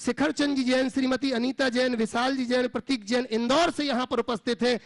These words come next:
इनके लिए भी ताली बजाकर अभिनंदन। आए और वो यहाँ पर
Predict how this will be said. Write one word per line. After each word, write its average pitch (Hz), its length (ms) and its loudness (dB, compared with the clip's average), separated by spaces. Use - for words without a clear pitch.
इनके 247 220 -2
लिए 254 80 0
भी 247 80 0
ताली 240 280 -2
बजाकर 247 320 0
अभिनंदन। 247 460 0
आए 262 320 0
और 220 120 0
वो 247 140 2
यहाँ 247 240 0
पर 247 380 -2